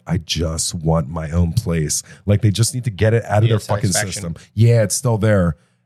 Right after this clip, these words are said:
Speaker 1: And I would say one of my closest friends is in that position. I actually asked him this last week. I said, "Even in your position"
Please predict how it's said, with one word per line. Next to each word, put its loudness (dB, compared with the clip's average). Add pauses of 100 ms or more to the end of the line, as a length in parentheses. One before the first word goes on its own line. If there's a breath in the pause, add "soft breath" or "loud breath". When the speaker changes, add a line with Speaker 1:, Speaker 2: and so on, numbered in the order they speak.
Speaker 1:
And 4
I 2
would 2
say -2
one 0
of 0
my 0
closest -2
friends 2
is 0
in -2
that 4
position. 0
I 0
actually 0
asked 2
him 2
this 0
last 0
week. 2 (540)
I 2
said, 0
"Even 6
in 6
your 2
position" -2